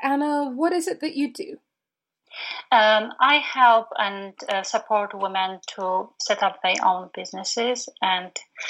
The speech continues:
Speaker 2: uh, help also new parents with, as you mentioned, uh, with a new addition to the family. Um, so,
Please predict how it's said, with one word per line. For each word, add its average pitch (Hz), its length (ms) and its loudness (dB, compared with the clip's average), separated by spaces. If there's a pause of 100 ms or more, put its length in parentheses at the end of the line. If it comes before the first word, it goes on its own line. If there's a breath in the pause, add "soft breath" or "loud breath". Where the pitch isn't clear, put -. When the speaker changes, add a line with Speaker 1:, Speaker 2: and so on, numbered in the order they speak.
(180 loud breath)
Speaker 2:
uh, 185 260 8
help 196 460 2 (160)
also 190 400 2
new 185 220 -12 (120)
parents 180 500 -2
with, 180 200 -4 (100)
as - 160 -2
you 180 80 -8
mentioned, 185 580 2 (380 loud breath)
uh, 190 100 2
with 190 240 0
a 180 240 4
new 185 240 -8
addition 175 480 -4
to - 120 -20
the 180 80 -6
family. 180 500 0 (480 loud breath)
Um, 208 380 4
so, 226 400 0